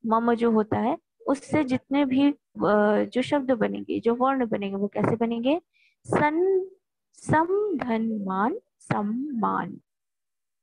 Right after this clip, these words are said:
म और मा मिलकर एक दूसरे के साथ जोड़ लेंगे और नया शब्द बनाएंगे।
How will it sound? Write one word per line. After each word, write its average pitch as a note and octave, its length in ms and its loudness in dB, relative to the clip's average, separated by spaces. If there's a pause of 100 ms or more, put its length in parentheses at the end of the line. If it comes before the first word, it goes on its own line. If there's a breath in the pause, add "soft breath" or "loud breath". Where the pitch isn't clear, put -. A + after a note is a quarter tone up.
म G#3+ 140 4 (440)
और A3+ 180 2
मा A3+ 220 2
मिलकर A#3+ 540 0 (420)
एक A#3+ 200 0
दूसरे A3+ 280 -2
के G#3+ 140 -4
साथ G#3+ 280 2
जोड़ G#3 260 4
लेंगे A#3+ 400 2 (360)
और F#4 160 2
नया A3+ 540 0 (280)
शब्द A3+ 300 -2
बनाएंगे। - 580 -8